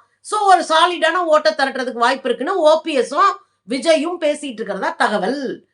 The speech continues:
அப்ப இங்கிட்டு ஒரு கூட்டணி தனியா ஓடிக்கிட்டு இருக்கு.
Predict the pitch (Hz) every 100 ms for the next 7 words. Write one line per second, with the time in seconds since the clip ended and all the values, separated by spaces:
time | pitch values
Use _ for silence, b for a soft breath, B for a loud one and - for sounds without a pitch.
0 | _ _ _ _ 285 359 320 359 403 403
1 | 359 285 349 330 302 277 320 311 269 269
2 | 262 202 202 185 220